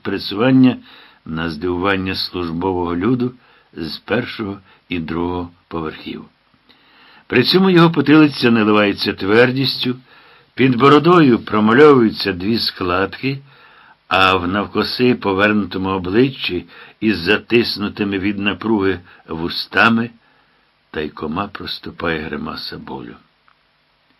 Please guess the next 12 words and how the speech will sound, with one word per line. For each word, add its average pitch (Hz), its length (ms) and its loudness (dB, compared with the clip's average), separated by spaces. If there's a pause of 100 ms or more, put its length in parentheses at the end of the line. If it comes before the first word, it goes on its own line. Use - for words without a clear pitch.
(760)
Еддьо 117 280 2
не 120 160 2
має 120 320 4
професії 110 800 -2
чи 95 200 -6
заняття, 87 800 -8 (440)
так 104 320 -2
ніби 101 280 -2
доля, 101 400 2
звалюючи 92 680 -2
на 92 120 -8
нього 98 300 -6